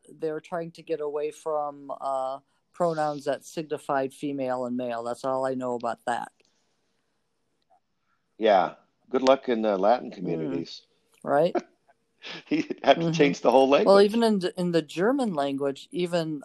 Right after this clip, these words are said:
Speaker 1: nouns are either female or male.
Speaker 2: That's
Speaker 1: Yeah.
Speaker 2: true. That's
Speaker 1: Der
Speaker 2: true.
Speaker 1: Tisch, the table. Actually, I think the table is female. I don't
Speaker 2: Der,
Speaker 1: know.
Speaker 2: der, die, and
Speaker 1: I
Speaker 2: die.
Speaker 1: don't know.
Speaker 2: Is it der, die, and die?
Speaker 1: Yeah,
Speaker 2: Is that right?
Speaker 1: yeah.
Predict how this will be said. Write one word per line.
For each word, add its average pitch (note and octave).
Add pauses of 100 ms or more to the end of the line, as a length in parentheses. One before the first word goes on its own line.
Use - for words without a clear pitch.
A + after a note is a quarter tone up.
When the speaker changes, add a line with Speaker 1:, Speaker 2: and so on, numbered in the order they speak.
Speaker 1:
nouns D#3
are C3
either C#3
female C3 (340)
or C3+
male. A#2+ (920)
Speaker 2:
That's E3
Speaker 1:
Yeah. -
Speaker 2:
true. C3+ (240)
That's -
Speaker 1:
Der C#3+
Speaker 2:
true. C3
Speaker 1:
Tisch, - (640)
the -
table. E3 (400)
Actually, F3
I D#3
think F3
the -
table D3+
is C3
female. E3 (460)
I -
don't G#2+
Speaker 2:
Der, A2+
Speaker 1:
know. D3
Speaker 2:
der, A2
die, A#2
and G#2+ (120)
Speaker 1:
I A2
Speaker 2:
die. -
Speaker 1:
don't G#2
know. D3+ (1200)
Speaker 2:
Is G2+
it A2
der, A2+
die, A2
and G2
die? G#2+
Speaker 1:
Yeah, E3+
Speaker 2:
Is B2
that A2
right? A#2
Speaker 1:
yeah. D#3+